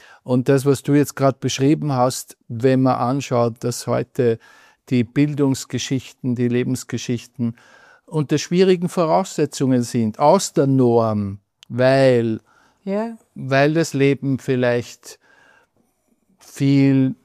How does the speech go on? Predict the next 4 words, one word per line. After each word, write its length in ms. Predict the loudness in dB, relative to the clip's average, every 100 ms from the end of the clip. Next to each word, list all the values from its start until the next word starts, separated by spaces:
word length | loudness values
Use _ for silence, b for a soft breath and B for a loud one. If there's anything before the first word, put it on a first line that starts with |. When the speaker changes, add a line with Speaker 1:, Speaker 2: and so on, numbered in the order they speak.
| _
Speaker 1:
herausfordernder 1120 | -4 2 2 0 -2 -2 0 0 0 -2 -2
ist, 720 | -4 -4 -6 -12 -16 -18 -20 _ _ _ _ _ _ -20 -20 -16 -6
dieses 560 | -2 0 0 0 -8 -16 b b b b b _ -18 -4
Wohlbehütete, 1400 | 4 6 6 4 0 0 -2 -2 -4 -2 0 0 0